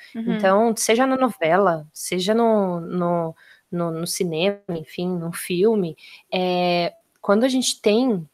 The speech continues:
Speaker 2: uma marca ou alguma coisa ali que aparece, é óbvio, né? E-, ele tem que tá ali dentro do contexto, ele tem que respeitar algumas regrinhas, né? Algumas coisas pra poder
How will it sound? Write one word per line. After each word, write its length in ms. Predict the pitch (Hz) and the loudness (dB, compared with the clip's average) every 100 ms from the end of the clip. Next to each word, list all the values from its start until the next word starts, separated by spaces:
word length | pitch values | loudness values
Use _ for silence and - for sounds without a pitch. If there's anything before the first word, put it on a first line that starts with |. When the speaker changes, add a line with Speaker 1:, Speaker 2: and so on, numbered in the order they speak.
| _ _ _ - | _ _ _ -2
Speaker 2:
uma 160 | 196 | 0
marca 680 | 196 175 180 202 196 - 180 | 2 4 4 4 2 0 0
ou 80 | 180 | 0
alguma 260 | 185 196 | 0 -2
coisa 260 | 196 202 185 | -2 -2 -2
ali 180 | 175 190 | -2 -4
que 260 | - 196 - - - | -4 -6 -6 -20 -14
aparece, 920 | - 196 180 175 220 247 - 170 165 _ _ - | 0 2 4 4 4 2 -2 -6 -16 _ _ 0
é 100 | 190 | 6
óbvio, 520 | 196 202 180 160 165 | 10 8 6 -4 -4
né? 340 | 170 185 196 165 | 0 2 2 2
E-, 240 | 160 - | -2 -4
ele 160 | 175 190 | -2 -2
tem 160 | 196 | 0
que 60 | 202 | 0
tá 120 | - | 2
ali 160 | 185 190 | 2 4
dentro 320 | 180 180 180 | 0 0 -2
do 80 | 175 | -2
contexto, 680 | 180 233 240 208 196 196 185 | 0 0 4 4 4 2 -4
ele 100 | 175 | -4
tem 220 | 185 185 | -4 -4
que 220 | 180 185 | -2 -2
respeitar 500 | 175 180 196 196 175 | -2 -2 -2 0 2
algumas 400 | 170 165 170 208 | 0 0 0 2
regrinhas, 720 | 214 202 196 196 196 170 165 | 2 2 2 2 2 0 -2
né? 200 | 165 190 | 0 2
Algumas 400 | 185 160 170 175 | 2 0 -2 -4
coisas 360 | - 175 185 - | -2 -2 -2 -4
pra 120 | 196 | -6
poder 360 | 190 196 196 | -2 0 0